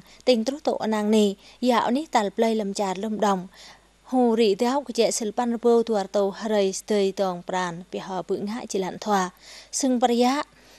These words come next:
lao làm áp lúc từ pan chết từ pan ta lắc đồng, mừng yalgar tòng ngã. Làm đi chỉ lan, hồ arang ngáp xem, sừng ngã pro, cái chế sơ tô làm áp lúc tua kiểu sội chỉ lan nào làm lạp lời. Làm nên arang công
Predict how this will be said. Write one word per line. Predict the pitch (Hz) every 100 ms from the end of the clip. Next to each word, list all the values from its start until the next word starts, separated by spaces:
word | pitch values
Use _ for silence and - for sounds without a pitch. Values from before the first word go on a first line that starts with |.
| -
lao | 247 254 240 233
làm | 233
áp | 226 220
lúc | 285
từ | 247 226
pan | 220 202
chết | 220 262
từ | 254
pan | 233 214 196
ta | 220
lắc | 269 -
đồng, | 214 196 190 _ _ - -
mừng | - 226 202
yalgar | - 214 208 214 202 196 190
tòng | 208 190 190
ngã. | 208 262 302 _ _
Làm | 240 233 151
đi | 269
chỉ | -
lan, | 247 233 220 214 -
hồ | - 240
arang | 202 220 214
ngáp | 254 294
xem, | - 254 233 214 208
sừng | - 196
ngã | 185 -
pro, | 220 214 196
cái | - - -
chế | - 226
sơ | - 233
tô | 226 220
làm | 220
áp | 220 196
lúc | 269 302
tua | 240 202
kiểu | - 180
sội | - 202 175
chỉ | - 190
lan | 180 180
nào | 180
làm | 175 -
lạp | 185 185 -
lời. | 190 180 185 _ - - - - _ -
Làm | 269 254
nên | 247
arang | 233 233 233
công | 220 233